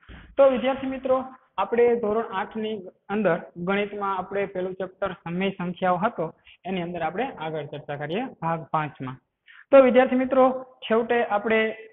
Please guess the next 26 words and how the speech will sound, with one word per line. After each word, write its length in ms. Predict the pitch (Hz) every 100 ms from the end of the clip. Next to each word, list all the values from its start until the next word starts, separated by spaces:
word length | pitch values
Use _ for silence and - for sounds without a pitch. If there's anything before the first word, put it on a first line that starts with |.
| 190
આગળ 220 | 202 214
ચર્ચા 520 | 208 196 196 196 196
કરતા 520 | 196 - - 190 196
પહેલા 420 | 185 202 196 190 190
પણ 120 | 196
પાછળની 600 | 185 160 170 196 240 247
જે 120 | 233
ચર્ચા 360 | 220 208 208 202
છે 120 | 196
એને 180 | 202 202
ફરી 220 | 202 190
એક 140 | 185 180
વખત 340 | 175 262 -
revision 440 | 160 160 147 143
કરીએ. 300 | 139 135 135 135 _ _ _
તો 80 | 254
પાછળની 560 | 247 170 165 214 269 277
ચર્ચાઓમાં 560 | 254 254 247 247 240
આપણે 200 | 233 240
શું 180 | 233 247
જોયું 200 | 208 214
હતું? 280 | 214 220 214 - _ _ _ _ _ _ _ _
તો 80 | 190
કે 120 | 185
વિરોધી 480 | 190 175 175 165 175 175
સંખ્યાઓ, 500 | 165 170 160 160